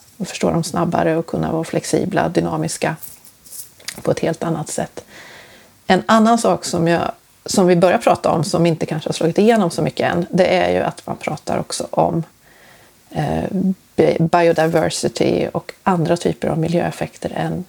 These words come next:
klimat. Det har varit extremt fokuserat på klimat, det här med miljö,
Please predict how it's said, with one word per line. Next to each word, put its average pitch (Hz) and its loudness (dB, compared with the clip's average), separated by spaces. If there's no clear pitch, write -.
klimat. - -2
Det - -4
har 185 0
varit 185 -2
extremt - -2
fokuserat 175 -2
på - -10
klimat, 175 -4
det - -4
här - -6
med 170 -4
miljö, 170 -2